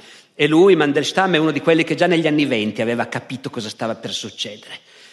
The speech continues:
E in quegli anni lei e Mandelstam studiano l'italiano per poter leggere Dante. Mandelstam ha scritto poi anche un libro su Dante.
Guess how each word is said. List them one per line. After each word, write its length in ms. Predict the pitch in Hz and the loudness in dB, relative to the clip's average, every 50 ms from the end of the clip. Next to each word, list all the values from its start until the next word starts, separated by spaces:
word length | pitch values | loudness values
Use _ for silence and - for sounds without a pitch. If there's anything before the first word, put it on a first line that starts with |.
| - - - _ _ _ _ | -20 -20 -20 _ _ _ _
E 140 | _ - 185 | _ 0 2
in 100 | 185 185 | 2 2
quegli 240 | 180 240 269 262 208 | 2 2 2 4 2
anni 380 | 170 156 175 226 262 285 254 196 | 2 2 2 0 0 0 0 2
lei 240 | 165 156 165 170 | 2 2 4 4
e 20 | 160 | 2
Mandelstam 680 | 156 143 143 139 208 233 - - - 104 107 120 170 | 2 2 0 0 -2 -4 -4 -4 -4 -2 -2 -2 -2
studiano 540 | 214 - - - - 120 123 131 160 180 196 | -4 -4 -6 -8 -8 -8 -2 0 0 0 0
l'italiano 720 | 165 147 143 - 190 196 180 147 110 85 78 78 101 135 156 | 0 -2 -4 -6 -6 -4 -2 -4 -4 -4 -6 -6 -6 -6 -2
per 160 | - 160 135 | -2 -4 -4
poter 280 | - 147 143 - 160 151 | -4 -8 -4 -2 -2 -2
leggere 480 | 147 117 98 92 87 - 127 120 127 | -2 -4 -4 -6 -4 -4 -2 -2 0
Dante. 840 | 135 131 107 92 80 82 92 95 90 - - - - - _ _ _ _ | 0 0 -2 -2 -2 -4 -8 -12 -12 -10 -10 -10 -10 -12 _ _ _ _
Mandelstam 460 | - 104 101 107 98 - - 117 104 | -12 -10 -8 -8 -6 -4 -4 -4 -4
ha 40 | 101 | -4
scritto 280 | - - 113 - - 95 | -6 -8 -8 -10 -10 -10
poi 140 | - 107 | -8 -6
anche 180 | 98 113 123 - | -6 -6 -6 -6
un 100 | 110 113 | -6 -6
libro 320 | 101 90 92 90 - - | -6 -8 -10 -10 -12 -14
su 160 | - - - 98 | -14 -14 -14 -14
Dante. 400 | 82 90 85 - - _ - | -16 -16 -18 -20 -20 _ -20